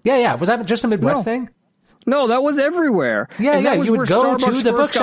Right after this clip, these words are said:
Speaker 1: bookshop.
Speaker 2: hold.
Speaker 1: Yeah, yeah, you would go to the bookshop, and I don't, I don't remember if Starbucks was the bar, in the Barnes and Noble back when I was growing up, but it was, yeah, it was a place you'd go like, "Oh yeah, I'm just gonna go, I'm gonna look at these books, I'm gonna read some, um, you know, read, read some magazines, I'm gonna have some coffee."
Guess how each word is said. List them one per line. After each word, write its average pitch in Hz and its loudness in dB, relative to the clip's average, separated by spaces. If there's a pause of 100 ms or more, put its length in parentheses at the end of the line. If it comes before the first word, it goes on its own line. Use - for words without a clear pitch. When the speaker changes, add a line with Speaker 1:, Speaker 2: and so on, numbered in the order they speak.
Speaker 1:
bookshop. - -4
Speaker 2:
hold. 208 -2
Speaker 1:
Yeah, 262 0
yeah, 254 -2
you 165 0
would 180 -2
go 165 -2
to 202 -2
the 214 0
bookshop, 165 -2
and 135 -2 (320)
I 165 -2
don't, 190 0
I 143 0
don't 233 -4
remember 156 -2
if - -8
Starbucks 127 -4
was 110 -8
the 113 -6
bar, 107 -4
in 113 -4
the 104 -6
Barnes 110 -4
and 107 -4
Noble 101 -4
back 110 -6
when 104 -6
I 101 -2
was 90 -8
growing 104 -4
up, 180 -4
but 117 -4
it 143 0
was, 156 -4 (340)
yeah, 247 2
it - 2
was 220 -2
a 220 0
place 240 -2
you'd 151 -2
go 165 0
like, 151 -2
"Oh 277 0
yeah, 294 0
I'm 160 -4
just 156 -8
gonna 165 -4
go, 190 0
I'm 190 -2
gonna 127 -4
look 123 -8
at 110 -8
these 104 -6
books, 226 -2
I'm 135 -2
gonna 117 -4
read 117 -6
some, - -8 (140)
um, 110 -6
you 120 -6
know, 104 -6
read, 170 -6 (140)
read 143 -6
some 110 -4
magazines, 190 -2
I'm 131 -2
gonna 113 -2
have 110 -6
some - -8
coffee." 196 -2